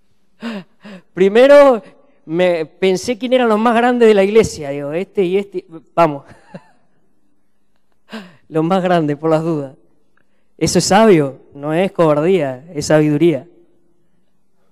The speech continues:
Este, ¿no vieron el, el reclame de, de, de,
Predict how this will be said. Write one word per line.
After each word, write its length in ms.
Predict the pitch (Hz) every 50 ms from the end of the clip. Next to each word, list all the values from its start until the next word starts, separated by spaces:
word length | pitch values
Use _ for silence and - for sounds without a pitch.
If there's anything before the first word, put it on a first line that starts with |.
| _ _ _ _ _ _ _ _ - 160 - _ _ _ _ _ _ _ _ _ _ _ _ _ _ _ _ _ _ _ _ _ _ _ _ _ _ _ _ _ _ _ _ _ _ _ _ _ _ _ _ _ _ _ _ _ _ _ _ _ _ _ _
Este, 880 | - - 151 147 143 131 - _ - 147 147 139 135 131 135 139 _ _ _ _ _ _ _ _ _ _ _ _ _ _ _
¿no 140 | 156 170 175
vieron 380 | 180 190 196 202 196 185 175 170
el, 500 | 160 151 143 139 131 - - _ 190 _ _ _ _ _ _ _ _ _ _ _ _ _ _ _ _ _
el 160 | - 147 151 147
reclame 520 | 151 151 139 - 175 180 185 180 180 175
de, 760 | 165 165 160 156 147 143 143 139 135 135 135 131 127 131 _ _ _ _ _ _ _ _
de, 120 | _ - 143
de, 520 | 143 139 139 139 139 131 135 135 135 156